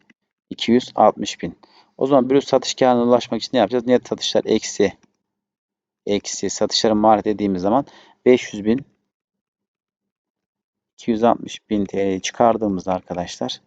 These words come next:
brüt satış karı veya zararına ulaşırız. Bu da nedir? İki yüz kırk bin T L'dir arkadaşlarım.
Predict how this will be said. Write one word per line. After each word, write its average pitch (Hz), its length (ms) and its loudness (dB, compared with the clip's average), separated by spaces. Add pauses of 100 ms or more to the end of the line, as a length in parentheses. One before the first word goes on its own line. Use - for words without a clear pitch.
(540)
brüt 113 260 -6
satış - 380 -6
karı 95 460 0 (140)
veya 90 180 2
zararına 98 560 -2 (480)
ulaşırız. 107 460 -2
Bu 110 100 -4
da 110 40 0
nedir? 101 440 -2
İki - 240 -8
yüz 101 160 -4
kırk - 300 -10
bin 92 140 -6
T 90 340 -4
L'dir 123 200 0 (1200)
arkadaşlarım. - 680 -20